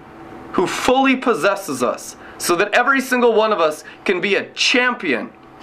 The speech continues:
of the Holy Ghost and have total victory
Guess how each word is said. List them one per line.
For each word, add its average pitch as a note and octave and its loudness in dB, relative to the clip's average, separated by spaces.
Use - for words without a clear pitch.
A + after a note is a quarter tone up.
of D#3 2
the D3+ 2
Holy F3 2
Ghost - -4
and D3+ 2
have F3 0
total A#3+ 2
victory F3 0